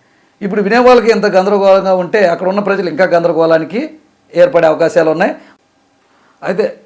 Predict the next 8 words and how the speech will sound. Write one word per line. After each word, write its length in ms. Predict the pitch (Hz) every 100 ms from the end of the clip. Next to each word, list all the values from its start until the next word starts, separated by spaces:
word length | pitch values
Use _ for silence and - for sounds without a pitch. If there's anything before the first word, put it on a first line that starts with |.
| _
ఇప్పుడు 160 | - 180
ప్రస్తుతానికి 580 | 160 160 - 185 190 156
మంగళగిరి 400 | 160 170 175 160
నియోజకవర్గానికి 880 | 160 156 147 147 135 151 147 165 165
మరి 240 | 139 131
గ-, 320 | 120 120 -
ఆ, 360 | 131 135 131 123
గ-, 300 | 123 120 120